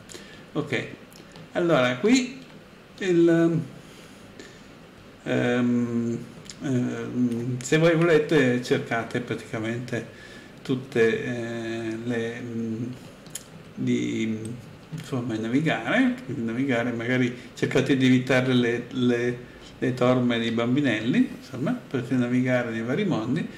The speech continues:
Abbiamo visto il mondo, il mondo, eh,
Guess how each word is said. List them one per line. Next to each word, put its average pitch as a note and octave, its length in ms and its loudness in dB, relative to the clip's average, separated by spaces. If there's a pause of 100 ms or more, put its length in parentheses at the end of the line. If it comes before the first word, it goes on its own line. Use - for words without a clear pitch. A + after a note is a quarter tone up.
(220)
Abbiamo C3+ 280 4
visto C#3 540 0
il A#2+ 180 -2
mondo, B2 720 -2 (680)
il B2 100 -4
mondo, A#2+ 880 -2 (2000)
eh, D3+ 60 -6